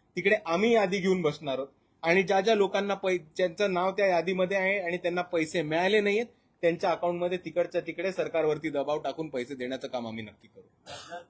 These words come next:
Speaker 2: पूर परिस्थिती गंभीर आहे. नांदेडमध्ये सर्वाधिक नुकसान झालेलं आहे.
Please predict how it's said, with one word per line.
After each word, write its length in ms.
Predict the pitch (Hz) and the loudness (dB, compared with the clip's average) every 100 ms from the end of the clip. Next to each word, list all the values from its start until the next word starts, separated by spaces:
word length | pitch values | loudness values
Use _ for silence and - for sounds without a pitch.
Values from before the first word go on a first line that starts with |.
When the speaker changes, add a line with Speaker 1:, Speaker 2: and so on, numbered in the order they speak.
| _ | _
Speaker 2:
पूर 100 | 160 | -20
परिस्थिती 500 | 165 170 160 _ 147 | -20 -20 -20 _ -20
गंभीर 180 | 147 143 | -20 -20
आहे. 180 | 139 120 | -20 -20
नांदेडमध्ये 420 | 123 143 143 147 | -20 -20 -20 -20
सर्वाधिक 480 | 147 139 139 135 143 _ 135 _ | -20 -20 -20 -20 -20 _ -20 _
नुकसान 320 | 131 110 131 127 | -20 _ -20 -20
झालेलं 280 | 113 113 | -20 -20
आहे. 260 | 101 101 _ | -20 -20 _